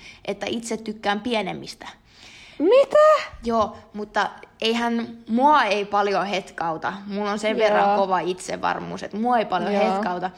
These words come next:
Speaker 1: Mutta se oli just jännä, kun siis se yksi vihakommentti,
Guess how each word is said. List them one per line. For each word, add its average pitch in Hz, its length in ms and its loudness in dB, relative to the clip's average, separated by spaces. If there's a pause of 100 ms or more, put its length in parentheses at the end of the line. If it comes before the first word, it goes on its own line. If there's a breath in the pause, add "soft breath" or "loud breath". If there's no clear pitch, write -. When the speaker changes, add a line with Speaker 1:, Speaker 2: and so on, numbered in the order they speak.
(420 loud breath)
Speaker 1:
Mutta 214 260 -6
se 240 120 -2
oli 254 140 0
just 233 220 -6
jännä, 254 240 -2
kun 220 140 -14
siis - 340 -10 (320 loud breath)
se - 300 -4
yksi - 560 -2
vihakommentti, 220 1080 -4